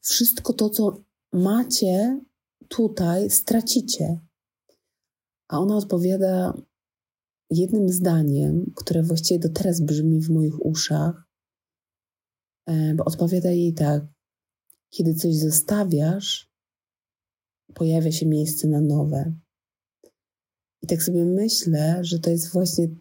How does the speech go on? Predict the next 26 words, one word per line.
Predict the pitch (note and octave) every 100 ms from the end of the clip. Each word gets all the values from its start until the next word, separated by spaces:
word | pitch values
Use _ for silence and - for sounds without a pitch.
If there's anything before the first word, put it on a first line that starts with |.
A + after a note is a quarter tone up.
| _ _ -
kwintesencja | - - G3 F3+ F3 E3+ F3+ F3+ E3+
odpuszczenia, | D#3+ - D#3+ - D#3+ D#3 E3 E3 - _ _ _ _ _ _
że | -
ono | F#3 F#3 F#3
robi | F#3+ F3+ F#3 F3+ - _ _
przestrzeń | - G3+ G3+ - G3 F3
na | E3+
nowe. | E3 E3 C#3+ C#3+ C#3 D3 _ _ - _ _ _
No | E3+
bo, | D#3+ F3 E3 - _ _ _
mm, | D#3+ D#3+ D#3+ D#3+ E3
kiedy | D#3+ E3+
trzymamy | D#3+ - F#3 G#3+ A#3
się | -
starego, | E3 - E3 D3 C3+ C#3+ D#3 F#3 G3+ _ _ _ _ _ _ _ _
to | F3
nie | F#3+ A#3
ma | A3+
już | F#3
przestrzeni | - - E3 - F3+ F3 D#3
czy | D#3+ D#3+
energii | D#3+ E3 G3 F3+ D#3
na | D3
pojawienie | D3 D3+ D3+ D#3 E3+
się | F#3
nowego. | G#3+ G3+ F3 D3 D3+ D3